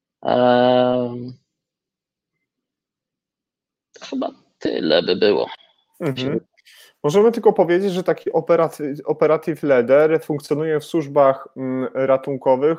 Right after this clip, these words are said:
Speaker 2: w tych korpusach podstawowych, czyli w Straży Pożarnej, operative leader funkcjonuje w, jeśli chodzi o ratownictwo medyczne,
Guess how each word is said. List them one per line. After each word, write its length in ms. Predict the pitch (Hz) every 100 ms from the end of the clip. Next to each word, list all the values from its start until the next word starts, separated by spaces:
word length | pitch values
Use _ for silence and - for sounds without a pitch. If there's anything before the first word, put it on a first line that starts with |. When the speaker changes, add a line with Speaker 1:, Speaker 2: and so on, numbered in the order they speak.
| -
Speaker 2:
w 140 | _
tych 140 | 151 143
korpusach 540 | 151 151 160 147 139
podstawowych, 580 | 147 - 147 135 113 107
czyli 380 | - 113 110 - -
w 40 |
Straży 380 | - 127 139 151
Pożarnej, 600 | 160 165 156 175 202 233 - _ _ _ _ - -
operative 560 | - 123 123 135 123
leader 420 | 123 120 120 120 -
funkcjonuje 800 | 123 - 127 127 120 120 117
w, 220 | 117 - 123 120 117 117 117 110
jeśli 260 | 117 - 120
chodzi 260 | 123 123
o 120 | 117
ratownictwo 500 | 117 120 123 143 165
medyczne, 560 | 160 165 165 - 185